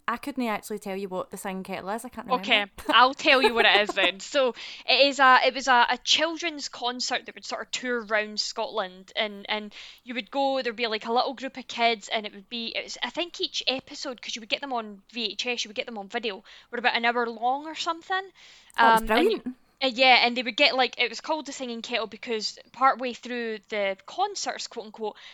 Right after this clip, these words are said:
Speaker 2: they would do, like, little sketches and things, and a kettle would appear, and inside the kettle would be, like, a topic or something, and then they would have to sing or create a song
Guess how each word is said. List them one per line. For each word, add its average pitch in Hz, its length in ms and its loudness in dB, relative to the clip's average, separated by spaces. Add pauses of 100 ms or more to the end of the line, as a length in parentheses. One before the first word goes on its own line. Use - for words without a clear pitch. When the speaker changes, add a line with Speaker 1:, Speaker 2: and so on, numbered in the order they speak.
(140)
Speaker 2:
they 247 80 -4
would 220 100 -10
do, 247 140 -2
like, 226 160 -2
little 214 180 -6
sketches - 580 -6
and 214 120 -14
things, 202 420 -6
and 220 120 -2
a 208 80 0
kettle 294 400 0
would 240 160 -8
appear, 220 300 -8
and 202 200 -4
inside 247 500 -2
the 226 80 -12
kettle 226 340 -2
would 208 160 -10
be, 208 100 -6
like, 196 200 -8
a 214 60 -16
topic 277 600 -6
or 240 60 -8
something, 214 420 -4
and 208 120 -2
then 220 100 -4
they 220 80 -6
would 208 140 -14
have - 180 -12
to 226 100 -12
sing 220 480 -2 (280)
or 240 100 -2
create - 320 -4
a 202 60 -2
song 214 580 2